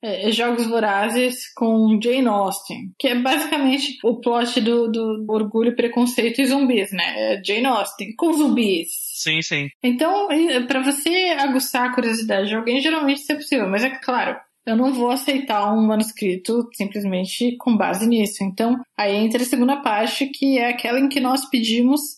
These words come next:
Speaker 1: as primeiras dez páginas. E as primeiras dez páginas, pra que elas servem? Elas servem pra gente checar a prosa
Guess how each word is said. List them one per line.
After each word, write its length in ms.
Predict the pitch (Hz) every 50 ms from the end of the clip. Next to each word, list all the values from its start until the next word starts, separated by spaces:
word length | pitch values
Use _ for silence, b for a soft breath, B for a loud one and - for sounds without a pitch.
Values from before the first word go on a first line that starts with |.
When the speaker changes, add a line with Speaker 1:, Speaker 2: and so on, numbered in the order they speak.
| _ _ _ -
Speaker 1:
as 180 | 233 233 233
primeiras 400 | - 240 240 233 240 247 269 247
dez 340 | 220 214 220 254 269 269 - -
páginas. 760 | 226 202 190 180 185 180 175 160 160 - - - - - _ _ _ _ _
E 240 | 240 220 220 208 214 240
as 140 | 247 269 269
primeiras 360 | - 262 277 285 294 302 302
dez 300 | 285 285 302 302 302 -
páginas, 540 | - 254 233 233 247 269 277 262 262 269 269 -
pra 120 | - 254
que 120 | 254 -
elas 240 | 247 240 247 240 -
servem? 440 | - 196 180 175 185 175 175 175 180
Elas 220 | 185 190 202 196
servem 340 | - 196 202 202 202 208 202 208
pra 160 | 208 208 214
gente 300 | 202 196 196 202 202 -
checar 440 | - - - 220 214 - - 180 180
a 40 | 185
prosa 600 | - - 220 214 196 190 190 202 226 269 349 440